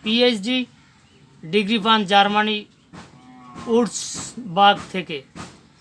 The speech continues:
ছোটবেলায় একটা গল্প তিনি সবাইকে শোনাতেন। তিনি এডিনবরার এক কারখানায় তার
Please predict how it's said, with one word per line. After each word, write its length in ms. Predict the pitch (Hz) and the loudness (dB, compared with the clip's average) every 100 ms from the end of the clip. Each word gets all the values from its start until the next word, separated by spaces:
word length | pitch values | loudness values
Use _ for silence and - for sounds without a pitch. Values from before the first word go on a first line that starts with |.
| _ - - | _ -12 -4
ছোটবেলায় 560 | 233 254 262 262 254 | 2 4 6 6 6
একটা 200 | 240 262 | 2 -4
গল্প 400 | 220 226 226 240 | -4 -2 -2 -6
তিনি 260 | 240 247 240 | -8 -6 -4
সবাইকে 460 | 220 214 226 240 | -4 -2 -2 -4
শোনাতেন। 520 | 226 208 208 196 175 151 | -6 -2 -2 -2 -8 -6
তিনি 380 | 214 226 233 - _ _ _ _ - _ _ _ _ _ _ _ _ | -4 -2 -2 -6 _ _ _ _ -20 _ _ _ _ _ _ _ _
এডিনবরার 640 | 220 214 240 240 233 240 240 | -2 0 4 4 6 4 4
এক 220 | 220 220 _ _ - | -2 -4 _ _ -4
কারখানায় 600 | 202 196 196 208 220 220 185 | -2 -2 0 0 2 0 0
তার 320 | 202 190 | 0 0